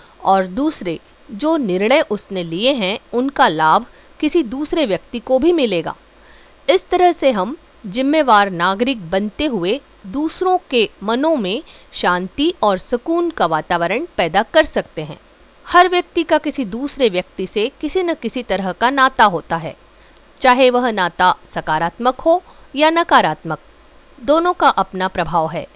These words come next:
जहाँ सकारात्मक प्रभाव हमें किसी के करीब ले जाता है, वहीं नकारात्मक प्रभाव हमें किसी व्यक्ति से दूर करता है। यह प्रभाव सिर्फ व्यक्ति तक ही सीमित नहीं होता, बल्कि इसका प्रभाव व्यापक होता है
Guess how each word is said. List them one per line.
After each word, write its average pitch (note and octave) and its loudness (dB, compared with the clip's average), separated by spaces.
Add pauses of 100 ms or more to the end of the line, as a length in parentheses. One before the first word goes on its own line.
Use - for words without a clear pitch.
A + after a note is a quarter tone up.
(560)
जहाँ C4 0
सकारात्मक G3 -2 (120)
प्रभाव F3+ 0 (300)
हमें D#4 0 (120)
किसी D4 -4
के C#4 -2 (140)
करीब A3 -2
ले D4 4
जाता C#4+ 4
है, B3+ 0 (400)
वहीं D#4+ 2 (140)
नकारात्मक G3 0 (120)
प्रभाव F3+ 0 (320)
हमें C#4+ 0
किसी E4+ -2
व्यक्ति G3+ -6
से D4+ -2
दूर D#4+ 0
करता E3+ -4
है। D3+ -10 (500)
यह D#4+ 4
प्रभाव D4+ 2 (100)
सिर्फ - -8
व्यक्ति F3 -6
तक C#4 0
ही E4 -2
सीमित D#4+ -6
नहीं D4 -2
होता, G3+ -4 (500)
बल्कि D4+ 0
इसका A#3+ -2
प्रभाव F3 0 (340)
व्यापक C#4+ 6
होता F3+ -4
है F3+ -6